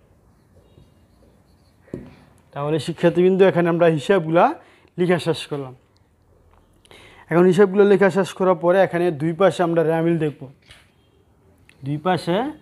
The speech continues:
রেয়ামিল যোগ করে দেখব যে সমান হয় কি না।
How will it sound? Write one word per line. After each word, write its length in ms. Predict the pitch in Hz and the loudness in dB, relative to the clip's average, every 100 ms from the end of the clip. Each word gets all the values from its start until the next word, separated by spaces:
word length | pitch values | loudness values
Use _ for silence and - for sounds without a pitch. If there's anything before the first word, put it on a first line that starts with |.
| _ - | _ -8
রেয়ামিল 300 | 156 170 185 156 | -2 0 0 -2
যোগ 120 | 165 170 | -4 -4
করে 140 | 202 175 | -4 0
দেখব 200 | 170 170 143 123 _ _ | -2 -4 -16 -20 _ _
যে 60 | 151 - | -14 -6
সমান 240 | 185 208 175 | -2 0 0
হয় 120 | 156 139 | -2 -6
কি 60 | |
না। 60 | 135 | -10